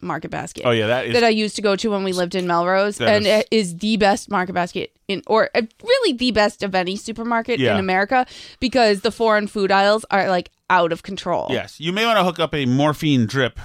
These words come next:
Speaker 2: though, uh, if you're going in there, because it can be a stressful indication, but it's a gr-, because it ki-, just gets packed.
Speaker 1: Yeah, you need to reserve, you need to have, like, a bunch of hours and, like, not have anywhere to be after, because
Speaker 2: Right.
Speaker 1: you could be in checkout for forty-five minutes. It, you,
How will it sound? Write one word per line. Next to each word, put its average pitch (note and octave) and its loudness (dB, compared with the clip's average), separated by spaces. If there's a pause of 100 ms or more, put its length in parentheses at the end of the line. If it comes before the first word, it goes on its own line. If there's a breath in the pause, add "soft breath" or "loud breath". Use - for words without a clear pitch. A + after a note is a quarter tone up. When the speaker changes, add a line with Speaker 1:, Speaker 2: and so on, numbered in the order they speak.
Speaker 2:
though, G#2+ 0
uh, A2 -2
if - -16
you're A2 -6
going G2+ -4
in G2 -2
there, G2 -4
because G2+ -8
it G#2+ -10
can B2 -4
be D3 -4
a D3+ -4
stressful D#3 -2
indication, G#2 -12
but B2+ -8
it's D#3+ -4
a F3 -2
gr-, E3 -8
because D3+ -6
it C#3 -14
ki-, E3+ -12
just C3+ -10
gets B2 -8
packed. - -6
Speaker 1:
Yeah, C#4+ 4
you B3 0
need F#4 0
to D4 0
reserve, A#3+ 0
you A3+ -4
need D4 0
to D4+ -2
have, B3 2
like, A3 -6 (140)
a G3+ 0
bunch G3+ -2
of G#3 -4
hours A3+ 0
and, G#3 -4
like, F#3 -8
not F#3 -2
have G3 0
anywhere F#3 -2
to F#3+ -6
be F#3+ -8
after, F#3 -2
because G3+ -6
Speaker 2:
Right. F#3 2
Speaker 1:
you F#3+ -8
could A3+ -2
be G3+ -4
in G3 -2
checkout G3 -4
for F#3+ -8
forty-five F#3 -6
minutes. G3 -8
It, G3 -10
you, G3 -8